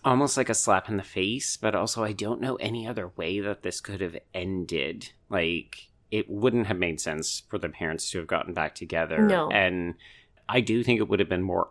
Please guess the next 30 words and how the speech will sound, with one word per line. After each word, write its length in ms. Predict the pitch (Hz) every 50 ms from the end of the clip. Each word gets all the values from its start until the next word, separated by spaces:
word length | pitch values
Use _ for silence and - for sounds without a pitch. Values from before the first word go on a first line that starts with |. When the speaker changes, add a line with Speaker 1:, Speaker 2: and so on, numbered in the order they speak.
| -
Speaker 1:
honest 420 | 92 95 90 98 104 113 - - -
and 140 | 95 92
true 500 | 87 - - - 98 92 92 95 98 101
to 280 | 101 - - - - 90
what 260 | 76 85 90 85 - -
came 260 | - - 95 92 87
before 480 | 85 87 - - - 87 87 95 107 107
to 140 | 107 107 95
simply 440 | - - 95 87 78 - 87 85
have 320 | - - - 87 80 80 82
Helen 420 | - - 98 87 85 85 82 78
just 240 | - 80 76 - -
walk 420 | 87 85 82 82 82 82 82 - -
out 180 | - 95 92 85
of 80 | 82
this 200 | 76 82 82 -
hospital 440 | - 87 82 - - - 92 78 76
and 100 | 78 78
be 120 | - 82 80
like, 260 | 80 78 73 - -
"And 140 | - 92 95
now 200 | 90 87 85 82
I 100 | 76 80
get 200 | - 87 85 -
to 80 | - 90
go 180 | - 85 82 82
on 400 | 80 82 82 82 87 92 98 95 -
with 180 | - 95 87 -
my 160 | 90 85 82
life." 800 | 78 78 82 85 85 82 92 117 135 175 - - - - -